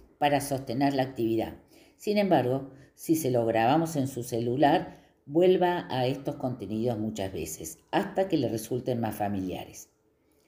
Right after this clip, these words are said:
También solicita fotos y videos de las personas que aprecia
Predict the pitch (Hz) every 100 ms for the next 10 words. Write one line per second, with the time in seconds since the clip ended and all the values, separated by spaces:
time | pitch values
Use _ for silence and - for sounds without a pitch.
0 | _ _ _ - 165 170 196 196 170 160
1 | 160 165 160 151 151 160 123 120 117 135
2 | 147 135 117 117 113 - 135 143 139 -
3 | 123 110 104 - 127 - - 107